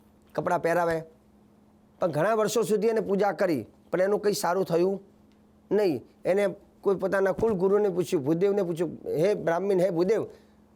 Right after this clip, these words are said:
હું આટલી બધી લાલાની સેવા કરું છું રાત દિવસ, મારું કંઈ સારું થતું નથી, શું કરવું?" ભૂદેવે કીધું, "ભાઈ, તારે લાલાથી સેવા, તારે લાલાથી લેણું નથી, તું માતાજીની સેવા કર." આને પાછી વાત માની લીધી. અને આ ભાઈ પાછા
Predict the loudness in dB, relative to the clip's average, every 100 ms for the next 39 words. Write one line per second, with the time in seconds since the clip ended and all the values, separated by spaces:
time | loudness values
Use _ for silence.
0 | -2 0 0 0 0 2 2 2 2 0
1 | 0 0 0 0 0 0 0 0 0 0
2 | 0 -2 -2 -2 0 0 0 -2 -2 -2
3 | 0 0 -2 -2 0 0 0 -2 -10 _
4 | -4 0 2 2 2 0 0 0 0 0
5 | -2 -4 -2 0 0 0 0 0 0 -2
6 | -6 -8 -4 -2 0 2 0 2 2 2
7 | 4 4 2 2 0 -2 -6 -20 _ -4
8 | -2 0 0 2 0 2 2 0 -2 -8
9 | -12 _ _ _ _ _ _ _ _ _
10 | _ _ _ -6 -2 0 0 0 0 -2
11 | -2 -2 0 2 2 0 -4 -6 _ _
12 | _ _ _ -2 0 2 0 0 -2 -2
13 | -4